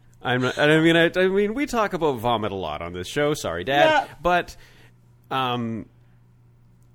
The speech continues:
Speaker 1: this, I didn't wanna be like, "This is the first recorded in the history of Candace and Jess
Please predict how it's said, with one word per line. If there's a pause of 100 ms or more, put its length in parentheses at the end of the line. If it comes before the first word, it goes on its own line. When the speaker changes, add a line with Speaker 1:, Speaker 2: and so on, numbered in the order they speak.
Speaker 1:
this,
I
didn't
wanna
be
like,
"This
is
the
first
recorded (380)
in
the
history
of
Candace
and
Jess